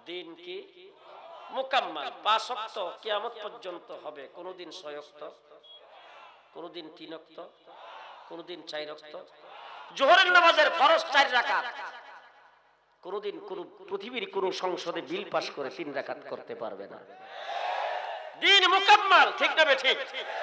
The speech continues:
আমার ভাইরা, এমনি করে রোজা, আল্লাহ রাব্বুল আলামিন বলেন, "আল ইয়াউমা আকমালতু লাকুম দীনাকুম।" অতীতে নবী পৃথিবীতে আগমন করেছেন, কোন কোন নবীর জন্য আইয়ামে বীজের রোজা ফরজ,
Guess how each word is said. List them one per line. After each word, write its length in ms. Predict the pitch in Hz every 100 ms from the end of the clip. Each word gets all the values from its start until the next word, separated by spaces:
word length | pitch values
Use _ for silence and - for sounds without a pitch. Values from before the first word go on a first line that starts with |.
| - - -
আমার 300 | 202 370 370
ভাইরা, 260 | 381 392
এমনি 340 | 381 370 381 392
করে 280 | 370 370 359
রোজা, 400 | 339 370 339 285
আল্লাহ 380 | 180 185 277
রাব্বুল 240 | 330 349 381
আলামিন 340 | 381 381 392
বলেন, 240 | 370 370 349
"আল 400 | 359 359 370 359
ইয়াউমা 320 | 381 403 381
আকমালতু 540 | 370 392 403 403 403
লাকুম 380 | 392 381 392 381
দীনাকুম।" 600 | 415 453 381 - 202 - - - - -
অতীতে 360 | 311 359 392 392
নবী 340 | 381 392 415 381
পৃথিবীতে 340 | 370 359 339 285
আগমন 340 | 269 285 247 208
করেছেন, 380 | 190 180 180 151 - 190
কোন 340 | 370 403 415
কোন 140 | 381 370 311
নবীর 260 | 294 254
জন্য 260 | 208 202 180 156 - -
আইয়ামে 460 | 339 370 381 370
বীজের 500 | 370 381 403 381 349
রোজা 260 | 277 262 208
ফরজ, 380 | - 214 190